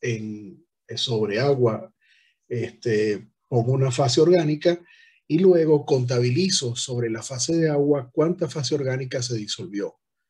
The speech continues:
Esa sería mi solubilidad en presencia de una interfase plana. Otra cosa es que yo tenga un conjunto de partículas de diferente tamaño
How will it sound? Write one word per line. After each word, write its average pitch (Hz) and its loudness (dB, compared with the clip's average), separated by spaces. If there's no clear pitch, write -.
Esa 170 4
sería 123 4
mi 143 2
solubilidad 143 0
en 123 -8
presencia 117 -8
de 127 2
una 123 4
interfase 117 -6
plana. 104 -6
Otra 131 2
cosa 165 4
es 151 0
que 156 0
yo 147 2
tenga 151 4
un 120 2
conjunto 139 -2
de 135 4
partículas 113 -4
de 107 -4
diferente 110 -2
tamaño 147 0